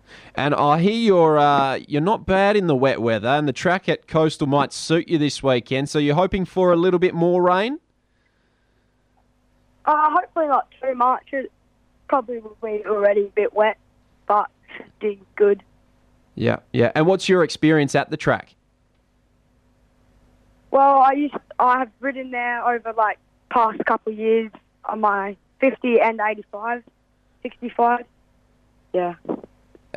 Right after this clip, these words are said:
Speaker 1: Do you have a, do you have a memorable race from, from this season so far, or do, do you have a memorable race so far in, in your time, uh, racing?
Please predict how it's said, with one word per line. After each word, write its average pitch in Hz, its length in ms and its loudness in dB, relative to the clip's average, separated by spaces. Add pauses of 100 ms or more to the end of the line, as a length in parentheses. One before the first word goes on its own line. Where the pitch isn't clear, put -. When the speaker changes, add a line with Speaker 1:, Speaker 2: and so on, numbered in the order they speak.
Speaker 1:
Do 147 120 2
you 160 60 4
have 175 120 0
a, 113 400 -2
do 151 160 -4
you 180 60 0
have 208 180 -2
a 214 60 0
memorable 175 580 2
race 139 380 0
from, 139 440 0 (120)
from 131 260 0
this 151 180 2
season 139 600 0 (540)
so 156 340 2
far, 143 480 2
or 147 100 4
do, 135 220 -2
do 139 120 -4
you 143 100 0
have 151 160 -2
a 147 220 -2
memorable 135 540 0
race 131 540 -2 (100)
so 143 300 0
far 135 360 0
in, 131 60 -4
in 139 160 -4
your 135 140 0
time, 139 680 -2 (380)
uh, 123 300 -2
racing? 123 480 -2